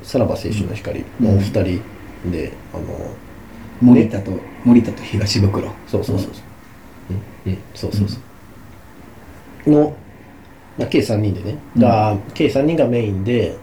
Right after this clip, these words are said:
Speaker 2: うん。
Speaker 1: まあ、なんつうのか、ネット番組みたいな。
Speaker 2: うん。
Speaker 1: まあ、今回限定になるのか、これがまた続いていくのかちょっとわかんないんですけど、
Speaker 2: うん。
Speaker 1: っていうのが一月にやっ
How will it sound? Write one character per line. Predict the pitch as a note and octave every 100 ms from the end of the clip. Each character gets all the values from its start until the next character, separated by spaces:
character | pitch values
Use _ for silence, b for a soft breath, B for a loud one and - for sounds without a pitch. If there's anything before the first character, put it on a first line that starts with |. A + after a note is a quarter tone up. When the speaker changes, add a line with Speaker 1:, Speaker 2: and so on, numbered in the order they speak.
| A#2
Speaker 2:
う |
ん。 | G2 D#2+ - - - - - - - - - -
Speaker 1:
ま | B2
あ、 |
な | B2 C#3+
ん |
つ | -
う | -
の | -
か、 | - -
ネ | A2 A2
ッ |
ト | - C#3+
番 | D3 D3 A2
組 | F2 F2
み | F2
た | F2
い | -
な。 | - - -
Speaker 2:
う | C3
ん。 | A2+ G2 F2+
Speaker 1:
ま |
あ、 | -
今 | C#3+ C3
回 | B2
限 | A#2+ C3+
定 | D3
に | C#3
な | C#3
る |
の | F#2
か、 | E2 F#2+ D#2+ -
こ | C3
れ | C3+
が | C3
ま | B2
た | -
続 | - G#2+ A#2+
い |
て | A#2+
い | A#2+
く | A#2+
の | G2
か | -
ち | -
ょ |
っ | -
と |
わ | -
か | F2+
ん | C2+
な | -
い |
ん |
で | -
す | -
け | F#2
ど、 | D2+ -
Speaker 2:
う |
ん。 | A2+
Speaker 1:
っ | F#2+
て | -
い | C3+
う |
の | A2
が | -
一 | B2+ -
月 | A#2 A2 A#2+
に | A#2+ B2 A#2 F2+ E2
や |
っ | -